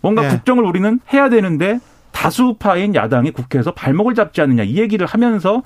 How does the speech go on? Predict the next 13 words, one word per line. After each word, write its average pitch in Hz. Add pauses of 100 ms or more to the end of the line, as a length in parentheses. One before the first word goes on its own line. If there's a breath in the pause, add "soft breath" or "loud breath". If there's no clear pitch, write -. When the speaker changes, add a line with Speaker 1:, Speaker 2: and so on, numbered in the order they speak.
Speaker 2:
이거 180
잘못하면 180
이 139
년 208
갑니다. 120
Speaker 1:
그렇죠. 139
Speaker 2:
예, 117
총선 269
전까지 160
갑니다. 107
Speaker 1:
민심을 208
챙기자, 226
이제 131